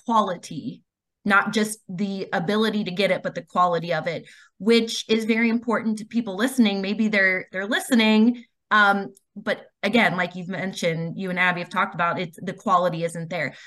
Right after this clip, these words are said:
So if I am somebody listening to this and I'm hearing, "Wow, there is a potential for me to have better access to broadband," um, what would I need to do? Or what's my first step?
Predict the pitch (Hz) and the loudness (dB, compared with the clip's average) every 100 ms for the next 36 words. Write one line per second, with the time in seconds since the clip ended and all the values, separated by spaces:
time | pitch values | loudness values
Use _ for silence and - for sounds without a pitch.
0 | - - 240 233 - 233 254 277 311 247 | -4 4 4 4 0 2 2 2 -2 -2
1 | 254 240 233 233 202 185 202 180 180 202 | 2 2 2 0 -4 -6 -8 -8 -8 -8
2 | 165 165 156 - - _ _ 202 190 185 | -6 -4 -6 -12 -20 _ _ -6 -2 0
3 | 180 180 175 190 190 214 220 214 196 196 | 0 -2 -2 -2 -2 -2 0 2 0 -2
4 | 185 196 _ _ 214 233 190 175 165 - | -6 -10 _ _ 2 4 6 4 0 -8
5 | _ 220 311 247 247 208 - - - 190 | _ 0 4 4 4 0 -8 -8 -6 -8
6 | 156 _ - 214 - 240 240 226 214 202 | -12 _ 0 0 2 4 4 4 0 -2
7 | 190 208 214 214 208 185 185 185 175 165 | 0 2 2 0 -6 -8 -4 -2 -2 -8
8 | - 165 185 196 196 185 185 - 180 - | -14 -6 -2 2 4 4 2 0 0 -2
9 | - 160 185 - - 180 170 156 240 240 | -6 -4 -4 -10 -8 -4 -4 -2 2 2
10 | 214 190 180 180 - - _ - 220 202 | 2 -2 -2 -4 -14 -20 _ 4 6 6
11 | 196 - _ - 185 214 277 247 254 220 | 2 -8 _ -12 0 2 4 2 2 2
12 | 196 196 165 - 156 123 - - _ _ | 0 -4 -10 -10 -10 -8 -10 -14 _ _
13 | _ - 196 277 285 240 220 214 190 175 | _ -8 0 0 4 4 4 2 -4 -4
14 | - 151 - | -6 -8 -8